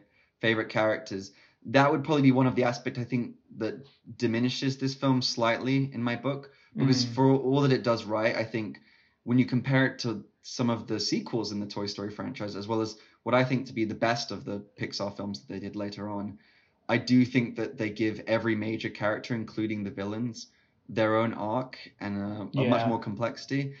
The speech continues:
Speaker 1: And I, you can't blame, like, Pixar for this. This was their first film right out of the gate. There was probably a limit in terms of what they could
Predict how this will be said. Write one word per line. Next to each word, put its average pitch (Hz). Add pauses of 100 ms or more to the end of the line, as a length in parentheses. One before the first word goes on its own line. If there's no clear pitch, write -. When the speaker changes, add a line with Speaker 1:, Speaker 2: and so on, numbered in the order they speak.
(120)
Speaker 1:
And 147
I, 160
you 165
can't 185
blame, 139
like, 120 (100)
Pixar 104
for 92
this. -
This 135
was 143
their 135 (140)
first 113
film 104
right 104
out 101
of 98
the 98
gate. 101 (200)
There 131
was 131
probably 139
a 120
limit 120
in 107
terms 107
of 101
what 101
they 110
could 104